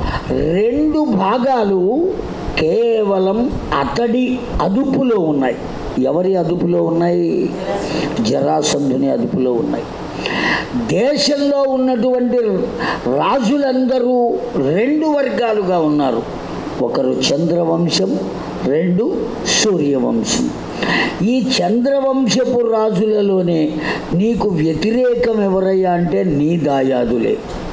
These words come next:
దుర్యోధనాదులు. ఆ కారణం చేత పరిపూర్ణమైనటువంటి స్థితిని నీవు పొందలేవు. ఒక్క జరాసంధుణ్ణి కనుక మనం గెలవగలిగినట్లయితే,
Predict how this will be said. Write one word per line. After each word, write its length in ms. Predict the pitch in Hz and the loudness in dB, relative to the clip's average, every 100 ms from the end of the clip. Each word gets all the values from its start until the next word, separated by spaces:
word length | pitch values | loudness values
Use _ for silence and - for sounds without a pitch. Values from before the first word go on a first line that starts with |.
| - - - - - - - - - - - - - | -6 -8 -8 -6 -6 -8 -8 -8 -6 -6 -6 -6 -2
దుర్యోధనాదులు. 1400 | 131 156 185 190 180 170 151 147 135 113 117 107 - - - - - - | 0 2 2 2 2 2 0 2 0 0 0 -2 -4 -8 -6 -4 -4 -2
ఆ 200 | 135 180 214 | 0 0 0
కారణం 460 | 233 226 226 226 | 0 0 0 2
చేత 640 | 214 202 202 196 175 143 156 - - - 170 | 2 0 0 0 2 0 -2 -2 -4 -2 -2
పరిపూర్ణమైనటువంటి 1700 | 180 254 254 254 262 247 233 240 233 226 220 214 196 208 208 196 185 | 0 0 0 2 2 2 2 2 2 2 2 2 2 2 2 2 0
స్థితిని 600 | 190 196 196 208 214 208 | 0 -2 0 0 2 2
నీవు 540 | 190 190 190 254 403 - - 165 | 2 2 2 2 0 -2 -2 0
పొందలేవు. 760 | 156 143 127 117 101 - - - - - - | 2 2 2 0 -2 -6 -6 -4 -4 -4 -2
ఒక్క 280 | 135 139 165 | -2 0 -2
జరాసంధుణ్ణి 1400 | 151 - 156 185 226 233 214 214 208 208 190 196 196 196 | 0 0 0 2 2 0 0 0 2 2 2 2 2 2
కనుక 440 | 180 180 180 156 | 0 2 0 0
మనం 520 | 175 170 165 160 135 120 | 0 2 2 2 2 0
గెలవగలిగినట్లయితే, 1800 | 151 240 240 202 196 175 160 151 - - 131 127 135 156 156 127 110 | 2 2 2 2 2 2 2 0 0 0 0 0 2 2 2 2 0